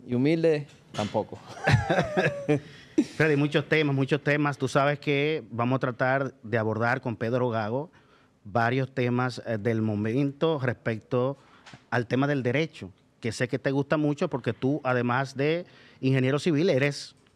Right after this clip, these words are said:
Speaker 2: abogado.
Speaker 1: Abogado.
Speaker 2: Entonces, con Pedro vamos a tratar de hablar, por ejemplo, de el controvertido o la controvertida ley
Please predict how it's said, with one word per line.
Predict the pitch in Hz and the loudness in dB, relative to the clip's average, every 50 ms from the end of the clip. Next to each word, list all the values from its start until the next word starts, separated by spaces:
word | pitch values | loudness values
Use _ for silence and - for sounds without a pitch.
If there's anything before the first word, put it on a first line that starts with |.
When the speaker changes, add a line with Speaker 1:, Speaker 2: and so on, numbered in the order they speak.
| _ - - | _ -10 -2
Speaker 2:
abogado. | 117 120 131 131 127 123 131 135 135 135 123 104 92 - | 0 0 2 2 2 2 4 4 4 2 2 -2 -4 -8
Speaker 1:
Abogado. | - 95 101 101 101 101 98 | -10 -8 -6 -6 -6 -6 -4
Speaker 2:
Entonces, | 92 87 151 165 110 104 110 | -2 0 2 2 0 0 0
con | - 170 160 151 151 | 0 2 2 2 2
Pedro | 208 214 220 220 208 | 2 2 4 4 4
vamos | 202 202 196 196 190 | 2 4 2 2 2
a | 190 | 2
tratar | 196 180 180 - 170 160 165 | 2 0 2 2 2 2 4
de | 170 | 4
hablar, | 156 151 143 131 127 131 131 123 | 4 4 4 4 2 2 0 0
por | 135 135 | -2 0
ejemplo, | 127 131 139 135 127 107 95 113 113 117 117 - - _ _ - - _ - | 2 2 2 2 0 -2 -2 -4 -4 -4 -4 -8 -16 _ _ -20 -20 _ -14
de | 110 117 131 143 139 123 - - _ - | -6 -2 0 0 0 -2 -6 -10 _ 0
el | 131 143 143 139 139 | 2 2 2 2 0
controvertido | - 147 143 139 135 113 - 151 143 135 135 127 127 113 - - 202 196 180 147 127 139 185 - _ - | 0 2 2 2 2 2 2 2 2 4 2 2 0 -2 -2 0 0 2 2 2 2 0 -2 -6 _ 0
o | 123 131 | 2 2
la | 131 135 123 123 - | 2 2 -2 -4 -2
controvertida | 143 135 127 123 123 131 131 127 127 123 120 - - 175 190 175 170 156 143 | 0 0 0 0 0 2 2 2 2 0 -2 -2 -2 -2 0 2 2 4 4
ley | 135 135 135 151 156 151 143 151 196 254 - | 4 4 4 4 2 2 2 0 -2 -4 -6